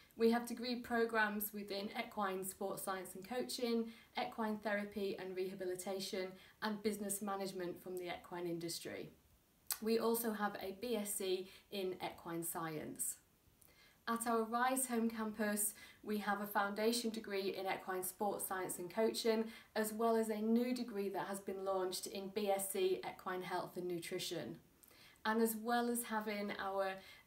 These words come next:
excellent, um, equine facilities at the Rise Home campus, we also have brand new laboratories in our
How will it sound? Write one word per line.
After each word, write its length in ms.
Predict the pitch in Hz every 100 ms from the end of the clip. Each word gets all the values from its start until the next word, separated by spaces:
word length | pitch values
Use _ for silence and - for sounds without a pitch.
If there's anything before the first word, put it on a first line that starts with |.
| 220
excellent, 460 | 220 - 208 208 208 - -
um, 240 | 180 180 -
equine 300 | - 196 190
facilities 540 | 202 196 185 - 180 -
at 160 | 185
the 60 | 185
Rise 380 | 190 196 202 -
Home 180 | 190 185
campus, 580 | 240 262 247 196 196 - - -
we 160 | 214
also 320 | 214 214 208
have 260 | 202 202 196
brand 280 | 220 208 202
new 160 | 196 190
laboratories 640 | 196 190 190 - 185 180
in 140 | - 185
our 160 | 180